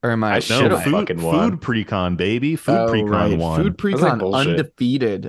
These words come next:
Speaker 2: It's
Speaker 1: over
Speaker 2: because
Speaker 1: the
Speaker 2: the
Speaker 1: weekend.
Speaker 2: Mizzix deck didn't know how to play it. <laughs>
Speaker 3: The food precon was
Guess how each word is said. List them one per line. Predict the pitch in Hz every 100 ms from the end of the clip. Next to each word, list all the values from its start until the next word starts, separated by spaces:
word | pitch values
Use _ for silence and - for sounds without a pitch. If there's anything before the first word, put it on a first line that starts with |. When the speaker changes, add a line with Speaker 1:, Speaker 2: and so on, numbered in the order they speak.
| -
Speaker 2:
It's | 107
Speaker 1:
over | 107
Speaker 2:
because | 104 104
Speaker 1:
the | 104
Speaker 2:
the | 170
Speaker 1:
weekend. | - -
Speaker 2:
Mizzix | 147 117
deck | - 101 98
didn't | 113 120
know | 117
how | 120
to | 92
play | - 101 98
it. | 87 - 151
<laughs> |
Speaker 3:
The | 151 131
food | 170 202 226
precon | 277 262 277 285 294 277
was | 156 123 117 107 -